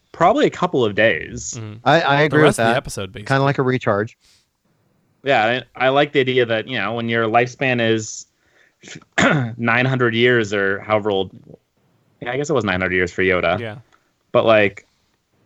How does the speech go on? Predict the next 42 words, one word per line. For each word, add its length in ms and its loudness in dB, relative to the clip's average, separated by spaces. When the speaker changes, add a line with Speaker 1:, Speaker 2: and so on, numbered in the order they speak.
Speaker 1:
it's 240 -4
probably 300 2
not 180 2
a 380 2
huge 360 0
surprise 680 2
that 320 0
maybe 260 0
everything 320 0
just 100 -4
takes 180 -8
a 40 -8
little 140 -4
bit 120 -4
longer. 500 -8
Maybe 460 6
Speaker 2:
Mm-hmm. 180 -12
Speaker 1:
they, 300 -2
like, 160 -4
maybe 220 -2
it's 120 -4
gonna 140 0
hibernate 420 2
at 100 -8
some 140 -4
point 240 -4
when 120 0
it 60 0
goes 220 2
to 80 0
sleep 320 -2
for, 240 4
like, 460 0
every 280 2
day 260 2
or, 300 -6
you 60 -6
know, 180 -8
whatever 280 -2
it 40 -4
might 200 -6
be. 240 -10